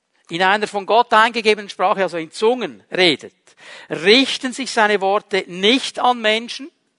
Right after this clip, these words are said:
sondern an Gott.“ Also jetzt kommt ein anderer Adressat ins Spiel. „Keiner versteht ihn.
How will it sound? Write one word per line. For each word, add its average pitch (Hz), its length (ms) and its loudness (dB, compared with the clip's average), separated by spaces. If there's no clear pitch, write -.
sondern 190 360 -8
an 185 100 -8
Gott.“ - 480 -8
Also - 100 -16
jetzt - 140 -16
kommt 226 220 -4
ein 214 120 2
anderer 226 380 2
Adressat 208 600 0
ins 240 140 -8
Spiel. 233 400 -6
„Keiner 262 540 4
versteht 247 760 0
ihn. 180 340 -6